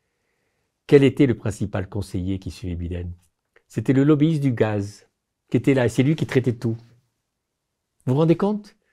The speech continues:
Et per-, et personne en France n'a soulevé ce problème-là. C'est lui qui a traité tout. Et donc, on a passé un, un contrat mirifique avec les,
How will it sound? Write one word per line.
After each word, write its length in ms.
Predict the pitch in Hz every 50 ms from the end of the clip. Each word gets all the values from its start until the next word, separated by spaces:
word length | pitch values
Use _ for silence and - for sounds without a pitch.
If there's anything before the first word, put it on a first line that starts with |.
| _ _ _ _ _ _ -
Et 60 | 113
per-, 320 | - - - - 185 139 -
et 140 | - 131 117
personne 500 | - - - - 175 - - 190 165 156
en 80 | 143
France 220 | - - 180 165 151
n'a 80 | 135
soulevé 340 | 127 - - 135 131 123 123
ce 100 | 117 -
problème-là. 520 | 117 - 113 113 117 110 107 107 104 104 104
C'est 140 | - - 156
lui 100 | 185 175
qui 80 | 151
a 40 | 127
traité 300 | - 135 127 - - 117
tout. 200 | 110 127 113 107 - - - - - -
Et 80 | 120 113
donc, 160 | 151 147 147
on 80 | 160 160
a 60 | 156
passé 320 | 160 190 175 185 - 180 175
un, 80 | 165
un 260 | 151 131 131 131 123 110
contrat 540 | - 180 190 - - - - - 170 151
mirifique 840 | 135 139 156 190 196 202 - 214 208 202 185 - - - 196 190 -
avec 320 | 156 135 139 139 135 139 -
les, 300 | 127 123 120 113 104